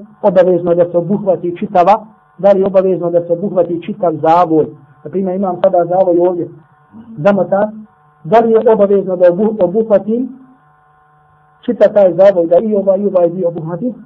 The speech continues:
Obavezno. Kada je u pitanju mes po zavoju, obavezno sve to da se obuhvati, za razliku gdje smo vidjeli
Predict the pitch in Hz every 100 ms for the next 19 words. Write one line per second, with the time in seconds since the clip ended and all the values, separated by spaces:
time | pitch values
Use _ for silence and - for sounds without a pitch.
0 | - 175 151 147 135 135 180 180 175 208
1 | 220 208 185 180 214 - - 160 160 202
2 | 233 254 - - - 214 214 202 190 180
3 | 175 202 214 185 175 180 220 220 226 226
4 | 208 220 220 208 196 - 196 196 190 220